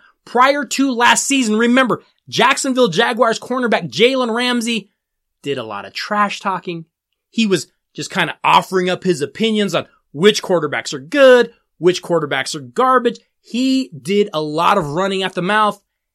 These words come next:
and then he was terrible, and the Jags went five and eleven. Can Jalen Ramsey and the Jacksonville Jaguars prove they weren't actually just kind of a weird flash in the pan two years ago? Because right now, that's what it looks like.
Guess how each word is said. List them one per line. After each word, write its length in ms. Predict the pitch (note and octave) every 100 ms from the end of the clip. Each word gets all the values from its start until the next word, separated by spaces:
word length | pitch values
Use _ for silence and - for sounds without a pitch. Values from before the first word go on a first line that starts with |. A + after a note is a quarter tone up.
| _
and 280 | G3 G#3+ E3+
then 440 | C4 C4+ B3+ A#3 _ _ _
he 240 | - C4
was 200 | C#4 A#3
terrible, 500 | - F3+ D#3 C3+ C#3 _ _ -
and 200 | G3+ G#3+
the 40 |
Jags 520 | D#3+ - G#3 G#3+ G3+ D3+
went 180 | G3
five 500 | - - F3 F3+ F#3+ F#3
and 120 | F3+
eleven. 600 | E3 C#3+ C#3+ D#3 A2+ E2+ _ _ _ _ _ _
Can 220 | - F#3 D3
Jalen 460 | B2 G3 E4+ F4+
Ramsey 480 | B3 A3 B3 C4+ C#4
and 120 | F#3
the 60 | E3
Jacksonville 500 | C3+ A3 - G#3+ F#3+
Jaguars 500 | C3 G3+ G#3+ F#3 E3+
prove 280 | - G#3 F#3+ _ _ _ _
they 340 | C#3 C#3 A#3+
weren't 380 | G#3+ E3 B3+ D#4+ -
actually 460 | A3+ A#3+ - A3
just 200 | E3+ F#3+
kind 220 | - G#3+
of 80 | G#3
a 80 | F#3
weird 360 | D#3 G#3 A3+ E3+
flash 420 | - F#3 G3+ F#3+
in 60 |
the 80 | D#3+
pan 340 | - G3+ G#3+ G3
two 160 | A3
years 280 | F#3+ F3 D#3+
ago? 220 | B2+ E2 _ _ _ -
Because 280 | C#3 E3+ B2+
right 280 | C#3 C4
now, 380 | F#3+ G3+ C4 E4 _ _ _ _
that's 260 | A#2+ A#3 -
what 120 | D#4+
it 60 | D4+
looks 240 | C4+ -
like. 200 | F#3 -